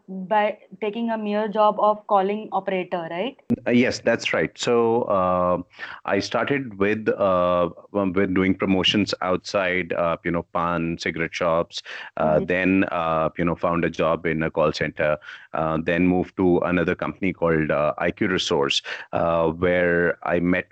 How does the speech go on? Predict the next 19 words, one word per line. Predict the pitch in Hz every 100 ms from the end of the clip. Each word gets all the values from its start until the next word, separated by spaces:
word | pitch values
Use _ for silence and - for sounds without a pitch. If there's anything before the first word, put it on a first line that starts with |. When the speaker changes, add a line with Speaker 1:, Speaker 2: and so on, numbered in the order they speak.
| -
Speaker 2:
with, | 95 82 85
uh, | 73 80 78 76 71 _ -
m-, | - 92 -
Mister | 107 95 -
Sarvesh | 92 95 80 80
Gura. | - 78 71 - - _
He | - 98
was, | 92 92 82
uh, | 92 85
one | 82 85
of | 85 _ _
my, | 87 82 80 80 - 69
uh, | 80 78 -
initial | 98 85 98
mentors, | 87 85 85 98 82 76 85 - - -
uh, | - - 76 71 85 82 80 73 -
with | - 92 85
whom, | 87 92 87 90 87 -
uh, | 76 78